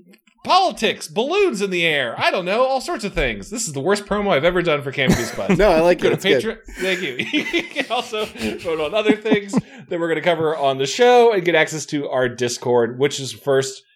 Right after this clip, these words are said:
Speaker 1: heralded the announcement of these titular Man-Thing comics by R L Stine. You can go to patreon dot com slash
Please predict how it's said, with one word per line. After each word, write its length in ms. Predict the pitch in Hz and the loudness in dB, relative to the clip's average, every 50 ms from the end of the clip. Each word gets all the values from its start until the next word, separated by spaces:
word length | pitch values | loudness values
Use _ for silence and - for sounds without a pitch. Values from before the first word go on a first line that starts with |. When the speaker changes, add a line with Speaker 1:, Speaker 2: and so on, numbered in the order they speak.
| _ _ | _ _
Speaker 1:
heralded 640 | - 143 131 131 135 135 131 123 135 131 127 123 123 - - _ _ | 0 2 2 4 4 2 4 4 2 2 2 0 -4 -12 -20 _ _
the 100 | - 123 | -2 0
announcement 520 | 120 110 110 110 107 110 - 113 110 104 110 - - | 0 2 2 0 -2 -2 -2 -2 -4 -4 -4 -4 -2
of 240 | 107 107 104 101 101 | 0 0 0 0 -2
these 320 | 104 104 104 101 - - _ _ - | -4 -6 -6 -6 -8 -10 _ _ -10
titular 680 | - 117 104 - 113 107 104 101 101 98 98 98 - - | -8 -8 -6 -4 -2 0 2 2 2 2 0 -2 -6 -8
Man-Thing 680 | 104 95 95 95 95 92 - 98 92 90 92 92 92 - | -6 -4 -4 -4 -4 -4 -4 -4 -4 -6 -8 -10 -14 -14
comics 540 | - 113 98 95 92 92 95 92 - - - | -8 -6 -6 -4 -4 -4 -6 -8 -10 -12 -8
by 180 | - 92 87 | -8 -6 -6
R 160 | 85 85 87 | -6 -6 -6
L 80 | 85 90 | -6 -6
Stine. 460 | 90 - - 143 139 131 131 127 - - - - _ _ | -6 -4 -2 0 0 0 0 -2 -6 -14 -20 -20 _ _
You 100 | 127 131 | -2 2
can 120 | 131 127 | 2 2
go 40 | 117 | 2
to 60 | - 160 165 | 2 0 0
patreon 220 | 160 - 180 160 | 0 0 0 2
dot 160 | 147 143 139 139 | 2 2 0 0
com 480 | - 143 135 131 127 127 127 120 123 - | 0 -2 0 0 0 0 -2 -6 -10 -14
slash 640 | - - - 117 110 107 107 104 - - - - | -10 -2 0 2 4 4 2 0 -2 -4 -10 -12